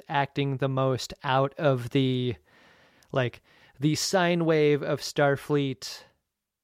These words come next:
attitudes that you get on a ship is very,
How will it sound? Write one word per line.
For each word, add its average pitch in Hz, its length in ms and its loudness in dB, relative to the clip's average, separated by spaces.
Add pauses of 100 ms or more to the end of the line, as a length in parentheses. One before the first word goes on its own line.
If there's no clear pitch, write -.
(320)
attitudes 131 920 -4
that 147 120 0
you 151 100 -4
get 143 220 2
on 127 120 -4
a 123 60 -4
ship 127 420 0
is 127 220 -2
very, 131 540 4